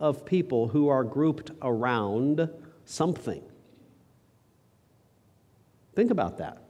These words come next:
Jesus' community is incredibly inclusive. He says, "Everybody can come." But does Jesus welcome people into the fellowship of the church who say, "Jesus,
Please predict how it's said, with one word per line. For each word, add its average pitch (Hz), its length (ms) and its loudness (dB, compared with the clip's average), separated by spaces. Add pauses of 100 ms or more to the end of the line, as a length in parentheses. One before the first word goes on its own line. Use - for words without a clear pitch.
(720)
Jesus' 147 840 4
community 123 840 2
is 127 240 2
incredibly 147 600 4
inclusive. 147 520 2
He 117 80 -2
says, 120 320 0
"Everybody 175 460 2
can 165 180 -2
come." 117 360 -2 (1800)
But 143 200 2
does 165 180 4
Jesus 240 420 0
welcome 185 360 2
people 175 340 0
into 147 220 2
the 135 100 0
fellowship 156 500 2
of 139 120 -2
the 135 60 -4
church 156 320 0
who 147 100 2
say, 135 220 2
"Jesus, 185 800 2